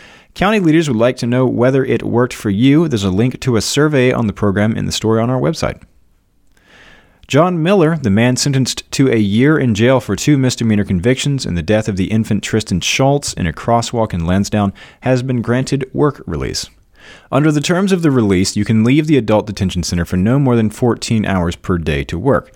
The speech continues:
He is a golf instructor. The sheriff's office found he met all the necessary criteria for that release, and he has no prior criminal history.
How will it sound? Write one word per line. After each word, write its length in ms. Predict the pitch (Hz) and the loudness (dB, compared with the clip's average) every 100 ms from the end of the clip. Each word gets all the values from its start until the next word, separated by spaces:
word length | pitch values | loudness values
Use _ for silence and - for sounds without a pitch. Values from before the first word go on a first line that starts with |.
| - _ | -20 _
He 80 | - | -14
is 100 | - | -10
a 40 | 85 | -4
golf 300 | 123 127 - | 0 0 0
instructor. 520 | 82 - 62 - - - - - | -10 -10 -12 -12 -16 -20 -20 -10
The 40 | |
sheriff's 300 | - 120 104 | -2 0 2
office 300 | 101 92 101 | 0 0 -4
found 380 | - - 104 101 | -6 -2 -2 -2
he 100 | 98 | 0
met 240 | 95 92 - | 0 0 0
all 120 | 104 | -2
the 60 | 92 | 0
necessary 520 | 107 113 101 98 87 | 0 -2 -2 -2 -2
criteria 500 | 90 82 - 139 101 | -4 -4 0 0 0
for 140 | - | -2
that 120 | 85 | -4
release, 380 | 85 92 120 120 - - - _ | -2 0 0 -2 -10 -20 -20 _
and 120 | - 80 | -6 -2
he 40 | |
has 220 | 92 92 | -2 -2
no 140 | 90 87 | -2 -4
prior 360 | - 95 87 | -4 -2 -2
criminal 360 | 85 82 71 67 | -4 -6 -4 -4
history. 360 | 71 - - | -6 -8 -10